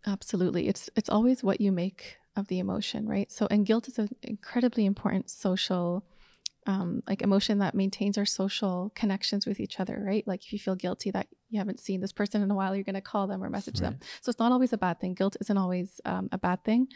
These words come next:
Speaker 1: If it turns into shame, it can kind of lead to negative outcomes. But you're right. It's that sense of, um, "I'm here,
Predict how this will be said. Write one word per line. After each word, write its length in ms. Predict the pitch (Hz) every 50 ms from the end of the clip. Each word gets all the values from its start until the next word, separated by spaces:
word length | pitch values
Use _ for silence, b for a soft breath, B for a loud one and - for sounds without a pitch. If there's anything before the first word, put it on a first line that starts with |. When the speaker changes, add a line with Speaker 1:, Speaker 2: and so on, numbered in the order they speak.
| B B B B B _
Speaker 1:
If 80 | -
it 60 | - -
turns 240 | - 214 214 202
into 200 | 196 196 - 214
shame, 380 | 196 - - 180 180 196 214 220
it 100 | - -
can 120 | - 233
kind 200 | 233 - 233 226
of 180 | 226 220 - - -
lead 240 | - 220 214 208 -
to 320 | - 220 208 208 208 208
negative 300 | 214 214 202 208 214 214
outcomes. 460 | - 208 - - - 233 233 247 - -
But 220 | - 185 - - B B B B B B B B B
you're 160 | - 214 208
right. 200 | 208 220 208 185 -
It's 180 | 185 - -
that 280 | - 202 190 190 - -
sense 340 | - - 208 208 208 - -
of, 440 | - 202 196 196 190 190 196 - - - -
um, 460 | - 190 190 185 185 185 190 196 208 196 _ _ _ _ -
"I'm 240 | 208 208 208 220 214
here, 380 | - 214 190 185 190 202 233